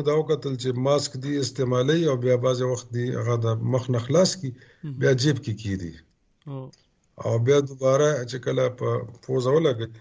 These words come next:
Speaker 1: نو ده ته پته نه وي چې کم مخ یې دننه و، کم یې بهر و.
Speaker 2: مهم.
Speaker 1: نو د هغې بیا دا نقصانات کیږي.
Speaker 2: مهم.
Speaker 1: عموماً چې کم ماسک دی، دا، ا، شین او سپین رخونه لري دواړه طرف ته.
Speaker 2: او.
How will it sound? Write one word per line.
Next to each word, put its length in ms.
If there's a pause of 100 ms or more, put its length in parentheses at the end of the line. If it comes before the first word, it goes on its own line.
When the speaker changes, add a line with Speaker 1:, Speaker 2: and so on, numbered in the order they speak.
(260)
Speaker 1:
نو 60
ده 120
ته 120
پته 320
نه 80
وي 80
چې 140 (100)
کم 120
مخ 300
یې 60
دننه 360
و، 180
کم 200
یې 160
بهر 260
و. 180 (300)
Speaker 2:
مهم. 320 (1160)
Speaker 1:
نو 100
د 100
هغې 380
بیا 160
دا 180
نقصانات 520 (100)
کیږي. 260 (420)
Speaker 2:
مهم. 140
Speaker 1:
عموماً 400
چې 180
کم 140
ماسک 580
دی، 280 (1120)
دا، 200
ا، 460
شین 400
او 140
سپین 320 (380)
رخونه 440
لري 220
دواړه 300
طرف 220
ته. 100 (340)
Speaker 2:
او. 320